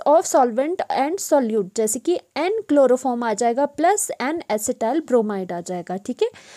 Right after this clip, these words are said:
Now हमें ये separately calculate करना है chloroform and N acetyl का। Now यहाँ पर देखो N chloroform, number of moles of जो क्लोरोफॉर्म है,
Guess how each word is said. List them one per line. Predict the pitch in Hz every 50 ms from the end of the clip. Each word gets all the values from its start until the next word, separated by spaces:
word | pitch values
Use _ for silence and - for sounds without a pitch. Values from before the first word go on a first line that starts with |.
| - - _ - 302
Now | 320 370 415 392
हमें | 381 415 359 392 392
ये | 339 349 370 381
separately | - - 349 311 - 294 320 302 - 302 330 -
calculate | 330 294 277 262 - 294 302 311 -
करना | - 302 285 277 320
है | 311
chloroform | - 302 269 269 262 277 - - 294 294 320
and | - - 277 311 320 - -
N | 262 285 320 339 -
acetyl | - 226 - 269 247 233 220 202 196 202
का। | 202 202 196 202 202 - - - - - _ - -
Now | 311 370 403
यहाँ | 392 349 330 285 277 320 359
पर | 370 370 339
देखो | 339 311 294 285 - 349 370 - - - 311
N | 359 370 415 392
chloroform, | - 320 311 294 269 294 285 - 302 277 294 330 349
number | 302 294 269 269 311 330 370 370
of | 311 320 302 294
moles | 285 285 302 294 - -
of | - 262 269 269 - -
जो | 330 381 381 - - - _ _ _ -
क्लोरोफॉर्म | - 277 277 294 311 339 370 349 - 311 269 247 226 233
है, | 214 220 190 208